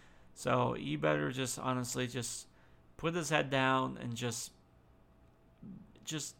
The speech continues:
just get his motos in, please. Martin Davalos, fifteenth. Not much speed going on there. No flash from Marty. Uh, last year, there was some cool, cool aspects to him, but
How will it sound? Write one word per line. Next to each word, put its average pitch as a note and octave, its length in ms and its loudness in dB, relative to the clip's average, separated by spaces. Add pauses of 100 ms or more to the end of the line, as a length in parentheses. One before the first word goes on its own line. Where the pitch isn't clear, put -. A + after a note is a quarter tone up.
just G3+ 240 0
get E3+ 160 0
his C3 140 -4
motos A#2+ 440 0
in, A#2 220 -2 (300)
please. D#3 420 0 (1700)
Martin E3+ 380 4
Davalos, E3+ 540 8
fifteenth. F3+ 580 0 (880)
Not D#3 380 8
much D#3+ 220 2
speed D#3 560 0
going D3+ 260 6
on D3 280 6
there. D3+ 360 6
No D3+ 180 2
flash C#3 520 4
from C#3 200 -4
Marty. C3+ 600 2 (520)
Uh, - 60 -4
last D#3 420 8
year, D3+ 640 4 (260)
there C#3+ 260 -2
was C#3 120 0
some B2+ 360 -4 (180)
cool, F#3+ 500 2 (240)
cool G#3 340 4
aspects D3 540 2
to C#3+ 180 -2
him, C#3 220 -2
but C3 160 4